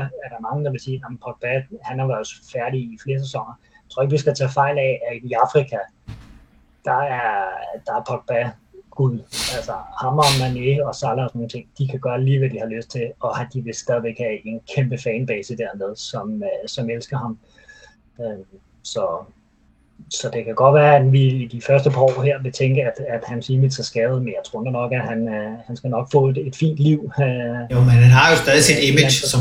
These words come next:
Speaker 2: Paul Pogba. Det, det tror jeg heller ikke, der er noget
Speaker 1: Ja.
Speaker 2: problem i. Det er hans fodboldkarriere, der er på vej mod
Speaker 1: Han er nok taget til Saudi-Arabien. De kører nok heller ikke med, øh, med dopingregler dernede, så mon ikke, at det kan tage den og spille.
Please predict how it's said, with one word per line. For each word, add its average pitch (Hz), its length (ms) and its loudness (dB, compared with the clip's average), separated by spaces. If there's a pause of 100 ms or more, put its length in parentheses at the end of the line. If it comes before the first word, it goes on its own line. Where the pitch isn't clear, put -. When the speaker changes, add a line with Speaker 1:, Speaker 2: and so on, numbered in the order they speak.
(100)
Speaker 2:
Paul 113 280 6
Pogba. - 280 -4 (380)
Det, 131 240 2
det 123 140 2
tror - 160 0
jeg 120 80 8
heller 123 140 8
ikke, 131 120 0
der 127 60 4
er 113 80 8
noget 120 140 8
Speaker 1:
Ja. - 80 2
Speaker 2:
problem 123 300 6
i. 117 140 4 (160)
Det 120 80 6
er 117 60 8
hans 113 240 2
fodboldkarriere, 110 800 2 (720)
der 117 140 0 (300)
er 113 40 -2 (100)
på 117 60 -2
vej 120 180 4 (140)
mod 120 180 8
Speaker 1:
Han 117 120 8
er - 100 8
nok 117 100 0
taget 160 160 10
til 156 80 8
Saudi-Arabien. 135 680 8
De 131 100 2
kører 156 180 8
nok 147 200 8
heller 156 180 8
ikke 147 180 6
med, 151 180 6
øh, 120 480 2
med 120 120 -6
dopingregler 135 600 2
dernede, 131 440 -6
så 127 120 -6 (460)
mon 131 180 -4
ikke, 139 180 -2
at 131 80 -4 (100)
det 131 120 -4 (240)
kan 113 160 -6
tage 131 100 -4
den 135 200 -6
og 139 80 -8
spille. 131 200 -6